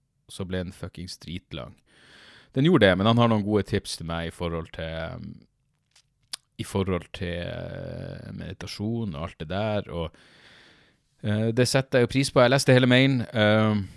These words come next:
men han skriver blant annet, "Jeg hadde merkbar effekt av meditasjon allerede etter en til to uker, og etter fire måneder følte jeg meg totalt forandret. Jeg hoppet rett på tjue til tredve minutter fra dag en." Det skal nevnes at jeg også har lest Det er nå du lever av Eckhart Tolle.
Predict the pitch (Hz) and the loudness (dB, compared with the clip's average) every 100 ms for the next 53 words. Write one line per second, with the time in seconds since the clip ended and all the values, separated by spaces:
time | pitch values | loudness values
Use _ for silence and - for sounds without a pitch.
0 | - 117 117 123 - 127 117 98 98 110 | -2 2 4 4 2 0 2 0 2 2
1 | 104 101 98 120 104 113 - 107 90 - | 2 0 2 2 2 0 0 0 0 -2
2 | - 110 - 80 85 90 - 98 92 85 | -6 -6 -8 -6 -6 -6 -6 -6 -6 -6
3 | 82 87 85 80 - 95 85 - 98 85 | -4 -4 -4 -6 -8 -8 -10 -12 -10 -6
4 | 90 - - 69 - - 98 98 82 98 | -8 -8 -12 -10 -12 -8 -4 -4 -4 -6
5 | 90 82 82 - 80 71 - - - 90 | -6 -8 -12 -10 -12 -12 -16 -16 -10 -8
6 | 82 - 71 78 62 64 - _ _ - | -8 -10 -12 -12 -12 -18 -20 _ _ -14
7 | 92 - 92 95 _ 85 - 90 85 78 | -12 -8 -6 -6 _ -16 -10 -8 -6 -8
8 | - _ _ - - 85 78 80 80 - | -14 _ _ -20 -10 -10 -10 -14 -14 -16
9 | 73 76 71 71 60 - 117 127 113 104 | -18 -16 -16 -16 -14 -4 0 0 0 -4
10 | 95 92 87 - - _ _ _ _ _ | -4 -4 -6 -10 -20 _ _ _ _ _
11 | 104 - 92 85 90 - - - 82 85 | -10 -4 -2 -2 -4 -6 -14 -14 -12 -10
12 | 85 90 95 85 80 85 80 - - 73 | -8 -4 -4 -4 -6 -8 -10 -14 -14 -16
13 | _ - 90 92 | _ -14 -10 -10